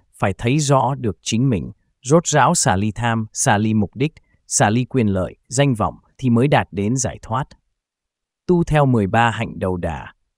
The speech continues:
là một pháp tu được Đức Phật thuyết lại và có ghi rõ trong kinh điển, lưu truyền cho đến ngày nay. Con chưa từng đọc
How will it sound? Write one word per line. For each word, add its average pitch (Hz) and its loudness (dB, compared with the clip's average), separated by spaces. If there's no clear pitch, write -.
là 107 -2
một 110 0
pháp 156 0
tu 135 -2
được 101 -6
Đức - -8
Phật - -6
thuyết - -6
lại 85 -8
và 110 0
có 127 0
ghi 156 0
rõ 131 2
trong 131 -2
kinh 127 -2
điển, 104 -4
lưu 123 0
truyền 98 -2
cho 101 -6
đến 98 -2
ngày 104 -2
nay. 92 -4
Con 139 2
chưa 139 0
từng 117 -2
đọc 92 -2